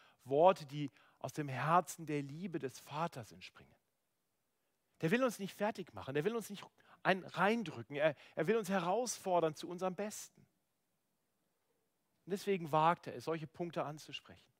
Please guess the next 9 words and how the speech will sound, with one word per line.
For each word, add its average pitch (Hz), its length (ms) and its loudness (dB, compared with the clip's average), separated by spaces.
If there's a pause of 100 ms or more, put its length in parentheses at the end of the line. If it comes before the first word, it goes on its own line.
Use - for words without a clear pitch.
uns 170 140 -2
herauszufordern. 190 840 6 (3750)
Denn 131 80 -8
er 135 140 -6
weiß, 147 360 4
dass, 120 280 -10 (160)
dass 123 220 -12
wenn 143 120 -2
wir 143 180 4